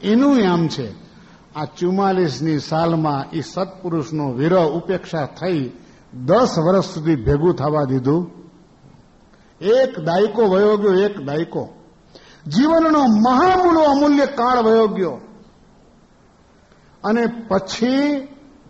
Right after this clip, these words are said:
પોપટભાઈના હાથમાં કૃપાળુ દેવનો પત્ર આવ્યો. ઉગરીબેન, જેના જુઠ્ઠાભાઈના સંબંધિત એમના એ કુટુંબીજનો બધા,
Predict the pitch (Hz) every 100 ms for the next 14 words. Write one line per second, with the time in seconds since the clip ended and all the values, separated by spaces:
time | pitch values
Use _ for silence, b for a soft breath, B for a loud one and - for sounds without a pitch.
0 | - 214 220 226 202 165 175 180 180 151
1 | 139 170 - 175 165 147 - 147 180 175
2 | 165 135 143 165 147 120 139 - - 147
3 | 135 131 123 113 147 147 180 170 143 139
4 | 117 110 139 147 113 139 - 160 143 147
5 | 143 120 143 175 180 175 170 151 165 170
6 | 240 269 220 147 127 117 104 101